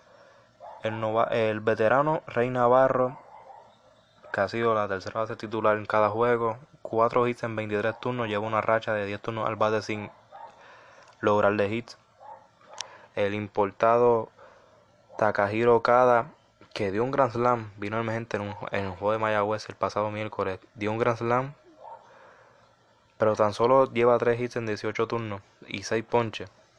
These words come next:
Jay González, Jay González con un lento comienzo en solo tres hits en veinticuatro turnos, ciento veinticinco, y Jair Rivera solo conectado un hit en veintidós turnos y ese hit fue un doble. Lo-, sabemos que Manatí es un equipo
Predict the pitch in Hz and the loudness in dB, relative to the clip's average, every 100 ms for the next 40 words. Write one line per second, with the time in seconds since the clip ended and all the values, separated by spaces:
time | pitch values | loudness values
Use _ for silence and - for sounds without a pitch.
0 | _ _ _ _ - 104 117 139 143 113 | _ _ _ _ -8 0 0 0 -4 -4
1 | 117 117 101 104 120 113 120 117 110 110 | -2 -2 -4 -6 -6 0 0 0 -6 -6
2 | 110 110 113 110 104 113 117 110 104 - | -6 -4 -4 -4 -6 -8 -4 -4 -6 -12
3 | - 110 113 110 _ - 110 110 113 - | -4 -2 0 -4 _ -6 -4 -4 -6 -8
4 | 107 104 101 104 107 107 113 120 113 - | -8 -8 -6 -2 -2 0 -2 -2 -4 -6
5 | 101 107 - 117 113 110 123 120 117 - | -8 -4 0 0 0 -6 -6 -2 -2 0
6 | 110 101 113 123 - 127 127 123 113 117 | -2 0 0 0 0 2 4 2 0 0
7 | 117 113 120 117 113 123 - - - - | 0 0 0 0 -2 -6 -6 -16 -20 -20
8 | - _ 110 104 104 113 110 - 127 117 | -20 _ -8 -6 -2 -2 -2 0 0 0
9 | 110 113 117 113 117 107 120 123 98 98 | -2 -2 -4 -4 -6 0 2 2 -2 -8
10 | _ _ _ _ _ _ _ - - - | _ _ _ _ _ _ _ -20 -20 -20
11 | - - _ _ _ _ _ - - - | -20 -20 _ _ _ _ _ -20 -16 -10
12 | 120 _ _ _ - _ - - _ - | -10 _ _ _ -20 _ -20 -20 _ -18
13 | - 107 113 120 135 123 123 120 127 127 | -12 -6 -4 -2 -2 2 2 2 0 0
14 | 120 120 120 117 117 120 117 107 | 0 -4 -6 -6 0 2 2 0